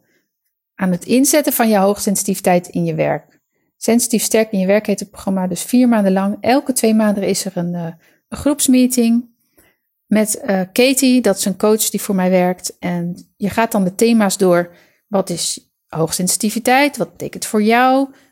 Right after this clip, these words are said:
Wat betekent het voor jou in je werk? Hoe zet je het in, in je werk? Eh, waar moet jij op letten? Waar kan je op sturen, zodat je hoogsensitiviteit in kunt zetten in je huidige werk of misschien je toekomstige werk? Eh, wat is jouw H S P-profiel?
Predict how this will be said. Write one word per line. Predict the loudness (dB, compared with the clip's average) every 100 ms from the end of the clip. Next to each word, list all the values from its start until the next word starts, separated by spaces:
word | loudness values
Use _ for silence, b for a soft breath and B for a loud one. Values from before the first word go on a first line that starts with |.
| b
Wat | -14
betekent | -4 -4 -4
het | -12 -6
voor | 0 2
jou | 2 2
in | 2
je | 2
werk? | 2 2 0 -4 -20 b b b
Hoe | -4
zet | -2 0
je | -2
het | 0
in, | 2
in | 4 4
je | 2
werk? | 2 2 0 -4 _ _ _ _ _
Eh, | -2 -2 0
waar | 2 2
moet | 2 0
jij | -2 -2
op | 0
letten? | 2 2 2 0 0
Waar | -2
kan | -2
je | -4
op | -4 -6
sturen, | -2 2 4 2
zodat | 2 0 0
je | -2
hoogsensitiviteit | -4 -4 -4 -4 -6 -8 -4 -6 -2
in | -4
kunt | -4 -6
zetten | -8 -10 -10
in | -4 -2
je | -2 -8 _
huidige | -4 0 0 0 2
werk | 2 2 0 -4
of | -4
misschien | -6 -8 -8
je |
toekomstige | -6 -4 -6 -6 -6 -2
werk? | 0 -2 -6 b b b b b b -6
Eh, | -2
wat | 0 0
is | 0
jouw | 2 2
H | 2
S | 0
P-profiel? | 0 0 0 -6 -2 0 0 -2